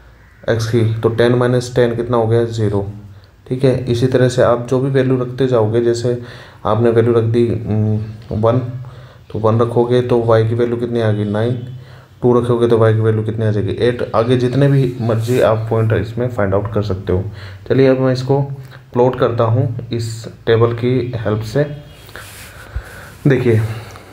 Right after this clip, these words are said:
पहले इस वाली टेबल वन को अपन देख लेते हैं, इससे अपने पास कौन सी लाइन आएगी। तो x बराबर क्या है, ज़ीरो, तो x बराबर ज़ीरो कहाँ है, ये रहा। देखिए ये कौन सी हो गई अपने पास में,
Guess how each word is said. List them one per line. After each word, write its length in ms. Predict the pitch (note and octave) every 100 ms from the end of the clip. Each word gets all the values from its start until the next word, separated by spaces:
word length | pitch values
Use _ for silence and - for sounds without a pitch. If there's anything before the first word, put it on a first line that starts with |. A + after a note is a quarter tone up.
| - - -
पहले 600 | A2+ - - C3 C3 C3+
इस 220 | B2+ B2+ C3
वाली 200 | B2+ C3
टेबल 280 | B2+ B2 B2
वन 200 | B2 A#2+
को 140 | C3
अपन 220 | A#2+ A#2+
देख 200 | A2+ A2
लेते 200 | A2+ A2
हैं, 360 | B2 C#3+ C#3 - -
इससे 240 | A#2 B2+
अपने 200 | A#2+ A#2+
पास 240 | A#2 A#2 A#2
कौन 200 | A#2+ A2+
सी 120 | A2
लाइन 160 | A2 G#2+
आएगी। 180 | G2+ G2+
तो 100 | G2+ -
x 200 | B2+ -
बराबर 260 | C3 C3 C3
क्या 140 | C3
है, 100 | C3
ज़ीरो, 360 | A#2+ A2 A2 G#2 - - - - - -
तो 100 | -
x 140 | A#2
बराबर 260 | B2+ B2+ B2+
ज़ीरो 220 | B2 B2
कहाँ 240 | A#2+ A#2
है, 160 | G#2+ G2+
ये 80 | G#2
रहा। 240 | F2 - -
देखिए 280 | A2 A2+ A2
ये 140 | A#2 B2
कौन 240 | B2+ B2+
सी 120 | B2
हो 100 | B2
गई 140 | A#2 C3
अपने 180 | A#2+ A#2+
पास 260 | A#2+ A2+ A2+
में, 180 | C#3+